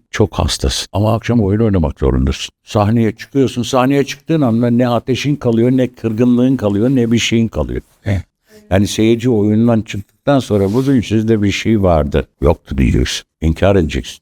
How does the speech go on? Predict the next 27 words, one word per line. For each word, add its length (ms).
Anlamış 500
demek. 220
Var 200
bir 40
sakatlık 520
var. 120
İşte 160
onu 240
yansıtmamak 720
çok 200
önemli. 320
Bazı 300
seyirciler 720
var. 240
Onlar 420
bir 180
oyunu 400
beğeniyorlarsa 840
eğer 280
gelip 260
üç 160
dört 160
defa 240
seyrediyorlar. 580
Değişik 360
değişik 300
zaman. 340